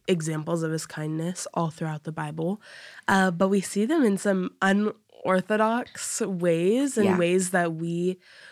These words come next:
Speaker 1: probably wouldn't call kindness
Speaker 2: <laughs> Yeah,
Speaker 1: now.
Speaker 2: yeah.
Speaker 1: Like, we're kinda like, "Oh, that's interesting <laughs> that you would do that."
Speaker 2: Yeah.
Speaker 1: Um, but it shows that God, God possesses it in the purest form,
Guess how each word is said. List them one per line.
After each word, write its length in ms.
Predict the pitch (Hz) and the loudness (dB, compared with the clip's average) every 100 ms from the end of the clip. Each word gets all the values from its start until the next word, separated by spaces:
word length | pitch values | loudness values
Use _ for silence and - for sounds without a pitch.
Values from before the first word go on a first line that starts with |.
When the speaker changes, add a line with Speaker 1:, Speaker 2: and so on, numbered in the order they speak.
| - | -8
Speaker 1:
probably 440 | - 202 214 247 247 | 0 2 2 4 4
wouldn't 320 | 185 185 202 | 4 2 0
call 300 | 185 175 196 | 2 4 2
kindness 680 | - 180 180 196 202 240 - | 2 0 2 2 2 2 4
Speaker 2:
<laughs> 0 | |
Yeah, 100 | 220 | 6
Speaker 1:
now. 420 | 202 190 185 233 | 6 6 4 4
Speaker 2:
yeah. 60 | 240 | 4
Speaker 1:
Like, 260 | 190 190 - - - - - | 4 0 -6 -20 -18 -18 -2
we're 100 | 214 | 0
kinda 220 | 202 196 185 | 2 2 2
like, 200 | 185 - | 0 -2
"Oh, 520 | 330 359 262 208 196 | -4 0 0 0 -2
that's 240 | 190 294 - | -2 -4 0
interesting 720 | 190 185 180 - - 214 202 | 0 2 -2 -4 0 4 4
<laughs> 20 | |
that 260 | 208 190 - | 4 2 2
you 140 | 208 | 4
would 180 | 190 170 | 4 0
do 200 | 175 185 | -2 -2
that." 260 | 208 247 - - - | -2 -4 -8 -10 -4
Speaker 2:
Yeah. 180 | 185 180 208 196 | -2 4 4 4
Speaker 1:
Um, 260 | 185 175 - | 2 -2 -4
but 420 | 175 160 196 185 180 | -8 -2 0 0 -2
it 160 | 180 | -6
shows 300 | - 180 180 180 | -2 0 0 0
that 180 | 175 | -4
God, 440 | 180 175 180 170 170 - - - _ _ | -4 -2 0 0 -4 -12 -20 -20 _ _
God 220 | 214 208 | 2 4
possesses 520 | 208 185 185 170 190 175 | 0 0 -2 0 0 2
it 120 | 175 | 2
in 140 | 175 | 0
the 80 | 175 | 0
purest 840 | 165 - - 185 180 175 - - - _ | -4 -4 2 4 4 -2 -10 -14 -16 _
form, 640 | - - 175 160 175 180 | -6 0 2 2 -2 -6